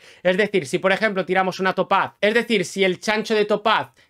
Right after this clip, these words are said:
e hiciera un ataque, sería una, un daño de follow-up, contaría como una apuesta a ciegas. Si ese ataque triggerea el follow-up de Doctor Ratio, contaría como una segunda,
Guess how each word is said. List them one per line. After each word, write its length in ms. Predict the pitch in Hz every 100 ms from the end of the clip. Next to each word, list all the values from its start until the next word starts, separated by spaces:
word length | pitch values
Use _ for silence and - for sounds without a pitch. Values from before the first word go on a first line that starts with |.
| _ _
e 120 | 165
hiciera 380 | 170 170 196 190
un 100 | 185
ataque, 380 | 220 240 240 240
sería 320 | 202 185 175
una, 360 | 170 180 180 175
un 680 | 180 175 175 165 165 160 160
daño 220 | 170 190
de 80 | 165
follow-up, 420 | 185 226 240 240
contaría 440 | 233 233 240 233 233
como 180 | 214
una 120 | 214 202
apuesta 340 | 208 196 196
a 40 |
ciegas. 440 | 185 190 165 123 - _
Si 280 | - - 226
ese 200 | 240 254
ataque 320 | 247 233 185
triggerea 680 | 160 202 202 196 208 220 160 170
el 100 | 156
follow-up 400 | 180 196 202 185
de 100 | 185
Doctor 300 | 180 233 240
Ratio, 360 | 233 226 233
contaría 500 | 226 214 208 202 214
como 220 | 214 208 214
una 120 | 214
segunda, 640 | - 180 190 170 123